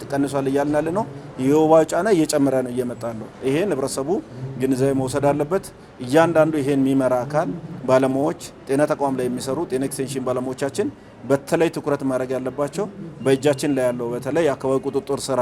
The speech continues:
ላይ የእጩ ተራብቶ ወደ ትንኝ ተቀይሮ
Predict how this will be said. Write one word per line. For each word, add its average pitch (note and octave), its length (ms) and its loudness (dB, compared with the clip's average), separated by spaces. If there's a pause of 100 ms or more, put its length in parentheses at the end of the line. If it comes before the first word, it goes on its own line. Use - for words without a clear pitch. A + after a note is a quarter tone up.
ላይ D3+ 160 -2 (460)
የእጩ C3+ 680 2 (520)
ተራብቶ C#3 480 2 (500)
ወደ C#3+ 300 4
ትንኝ D#3+ 320 2 (100)
ተቀይሮ C#3 440 -2